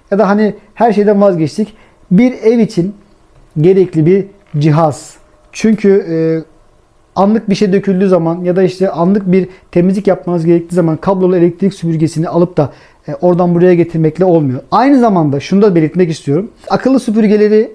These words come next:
hani çalıştırıp da bir yere aldıramıyorsunuz. Ya oda temizliği yapacaksınız ya da şey. Bu bir artı daha sağlıyor. Anlık işte dökülen noktada,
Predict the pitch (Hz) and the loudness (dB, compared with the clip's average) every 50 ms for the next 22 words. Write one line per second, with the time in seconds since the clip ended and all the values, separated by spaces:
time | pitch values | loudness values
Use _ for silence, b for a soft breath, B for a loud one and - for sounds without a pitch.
0 | - - 190 190 190 190 - 208 208 196 202 - 220 214 196 - 214 202 - 175 | -12 -6 -4 -4 -4 -2 0 0 0 0 0 -2 -4 -4 -2 0 -2 -2 -2 -2
1 | 165 165 175 220 220 208 202 226 196 180 180 175 175 196 202 196 165 147 131 - | -4 -2 2 2 4 4 4 2 2 0 0 2 2 0 0 0 -2 -4 -4 -4
2 | 135 160 208 226 - - 180 180 - 190 170 190 190 - 156 151 143 131 131 139 | -4 -4 -4 -4 -2 -2 -2 0 0 0 -2 -2 0 0 2 2 2 0 0 -2
3 | 139 131 - - 127 120 - 208 208 190 160 160 156 - - 156 196 196 B B | -2 -4 -6 -10 -10 -8 -6 -2 0 0 2 0 0 0 0 -2 -2 -2 B B
4 | B B B B B B - 180 185 208 277 302 294 - - - _ - - 277 | B B B B B B 0 2 4 4 4 4 2 -2 -6 -14 _ -6 -2 0
5 | 311 294 269 247 - - 254 208 233 220 220 214 220 - 180 165 160 160 208 262 | 2 4 4 2 2 0 0 2 2 2 2 0 0 0 0 2 2 2 2 0
6 | 285 - 214 220 214 214 233 240 - 202 - - 175 180 202 202 - 202 208 202 | 0 0 0 0 0 0 -2 -2 -4 -6 -4 -2 0 0 0 0 2 0 0 2
7 | 196 175 156 - - 143 185 233 262 | 0 -2 -2 -2 -2 0 0 0 -2